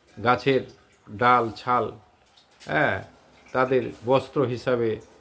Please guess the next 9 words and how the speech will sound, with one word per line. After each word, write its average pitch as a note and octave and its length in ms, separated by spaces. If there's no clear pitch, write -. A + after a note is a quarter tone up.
পরিধান C3 420
করত, - 340
বনে C3+ 300
জঙ্গলে B2+ 440
বাস A2 240
করত। - 240
সেই E3+ 280
চিন্তাধারা D#3+ 640
নিয়ে D3 340